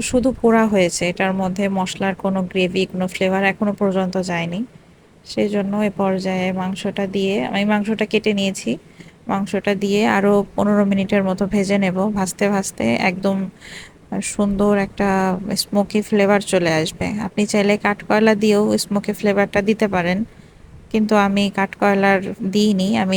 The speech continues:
এভাবে ভাজতে ভাজতে সুন্দর একটা পোড়া পোড়া ভাব চলে আসছে, আর পোড়া, পোড়া পোড়া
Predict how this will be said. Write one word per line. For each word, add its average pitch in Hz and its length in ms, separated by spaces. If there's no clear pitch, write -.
এভাবে 196 280
ভাজতে 185 260
ভাজতে 196 300
সুন্দর 208 340
একটা 196 200
পোড়া 202 220
পোড়া 196 240
ভাব 180 100
চলে 202 260
আসছে, - 280
আর 185 160
পোড়া, 214 360
পোড়া 214 220
পোড়া 208 160